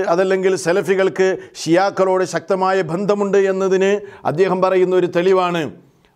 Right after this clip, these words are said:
മഹാനായ ഷെയ്ഖ് മുഹമ്മദ് ബിൻ അബ്ദുൽ വഹാബ് റഹിമഹുല്ല മുത്അ വിവാഹം ഹലാലാക്കി എന്നത്. ശുദ്ധ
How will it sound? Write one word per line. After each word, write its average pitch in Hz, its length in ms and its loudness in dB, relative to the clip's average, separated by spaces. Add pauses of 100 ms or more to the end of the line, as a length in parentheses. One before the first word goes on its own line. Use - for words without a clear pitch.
(120)
മഹാനായ 156 420 0 (140)
ഷെയ്ഖ് 170 340 0
മുഹമ്മദ് 160 400 0
ബിൻ 156 180 0
അബ്ദുൽ 151 300 2
വഹാബ് 143 340 2 (420)
റഹിമഹുല്ല 147 540 0 (800)
മുത്അ 170 280 0 (220)
വിവാഹം 147 400 0 (100)
ഹലാലാക്കി 127 680 0 (120)
എന്നത്. 90 220 -6 (1200)
ശുദ്ധ 117 280 4